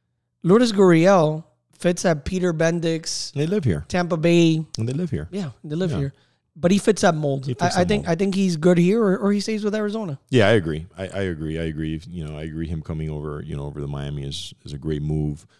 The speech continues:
Speaker 2: Um, it'd be nice to have him and his brother play a year together. You know, I think that'd
Speaker 1: That'd
Speaker 2: be
Speaker 1: be,
Speaker 2: nice.
Speaker 1: that, that'd
Speaker 2: That'd
Speaker 1: be
Speaker 2: be cool.
Speaker 1: nice.
Speaker 2: You know, it'd be something nice. You know, something you could do stuff with the fans and stuff
Speaker 1: Yeah.
Speaker 2: like that. But, um, man, I love free agency, man. And then, and then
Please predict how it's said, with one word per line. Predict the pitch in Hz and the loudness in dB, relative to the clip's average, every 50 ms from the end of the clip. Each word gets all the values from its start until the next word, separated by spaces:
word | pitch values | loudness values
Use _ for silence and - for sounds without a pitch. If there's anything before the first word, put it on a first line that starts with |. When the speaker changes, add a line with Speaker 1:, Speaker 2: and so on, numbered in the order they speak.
| _ _ - | _ _ -8
Speaker 2:
Um, | - 82 | -4 0
it'd | 98 127 | 0 0
be | 170 311 | 0 0
nice | 320 156 131 117 | 0 0 0 0
to | - 120 104 | 0 0 0
have | 101 98 90 | 0 0 0
him | 101 98 95 | 0 0 0
and | 87 | -2
his | 85 78 | -4 -4
brother | 71 85 90 87 82 - | -4 -2 -2 -2 -2 -4
play | - - 87 | -6 -6 -4
a | 82 | -4
year | 80 80 80 82 82 | -4 -4 -4 -4 -4
together. | 78 76 71 80 80 80 80 78 78 80 87 - _ _ _ _ - | -4 -6 -6 -6 -4 -4 -4 -6 -6 -8 -10 -12 _ _ _ _ -16
You | 82 | -12
know, | 82 82 82 82 | -10 -8 -8 -8
I | 78 | -8
think | - 87 80 | -8 -8 -8
that'd | 85 | -6
Speaker 1:
That'd | - - 85 | -6 -4 -2
Speaker 2:
be | - 294 | -2 -2
Speaker 1:
be, | |
Speaker 2:
nice. | 240 175 82 | -2 -2 -2
Speaker 1:
that, | 175 - 196 190 165 | -2 -4 -4 -4 -2
that'd | |
Speaker 2:
That'd | 180 208 | -2 -2
Speaker 1:
be | 220 220 170 | 0 -2 -2
Speaker 2:
be | 151 | 0
cool. | 139 107 101 95 92 92 92 | 0 2 4 4 4 2 0
Speaker 1:
nice. | 92 101 | -2 -4
Speaker 2:
You | 95 85 | -6 -4
know, | 87 87 87 | -4 -4 -4
it'd | 85 82 | -4 -4
be | 87 85 | -6 -6
something | - - 87 78 92 87 | -6 -6 -8 -8 -6 -6
nice. | 85 85 85 82 82 80 - - - | -6 -4 -6 -6 -6 -6 -8 -8 -10
You | 80 76 | -10 -10
know, | 78 | -10
something | 73 - 82 80 82 | -10 -10 -10 -8 -8
you | 82 76 | -8 -8
could | 90 80 | -10 -10
do | 80 | -10
stuff | 78 - 82 80 - | -10 -12 -14 -14 -14
with | - 80 | -14 -18
the | - | -16
fans | _ - 82 82 82 80 76 | _ -12 -10 -8 -8 -10 -10
and | 80 | -12
stuff | - - 82 | -12 -10 -10
Speaker 1:
Yeah. | 165 - | -10 -10
Speaker 2:
like | 78 73 | -12 -10
that. | 82 82 82 82 - _ _ _ _ _ _ _ _ _ _ _ - | -10 -8 -10 -10 -12 _ _ _ _ _ _ _ _ _ _ _ -10
But, | - 85 87 87 85 | -4 -2 -2 -2 0
um, | 90 87 87 87 87 87 87 82 78 78 82 95 120 135 _ _ _ _ _ _ - | -2 -2 -2 -2 -2 -4 -4 -6 -6 -8 -10 -12 -16 -20 _ _ _ _ _ _ -6
man, | 98 98 85 | -6 -4 -4
I | 78 | -4
love | 78 73 73 71 - | -4 -6 -8 -10 -8
free | - 76 76 73 73 | -8 -6 -6 -6 -6
agency, | 71 69 71 65 - - 73 | -6 -8 -8 -10 -8 -8 -8
man. | 69 71 73 73 73 73 73 71 71 78 _ _ _ _ _ _ _ _ _ _ _ _ _ _ _ _ | -8 -8 -6 -6 -6 -8 -8 -10 -12 -14 _ _ _ _ _ _ _ _ _ _ _ _ _ _ _ _
And | - 90 | -8 -6
then, | 92 92 90 - - | -6 -6 -6 -8 -10
and | 87 85 | -8 -8
then | 85 85 | -8 -8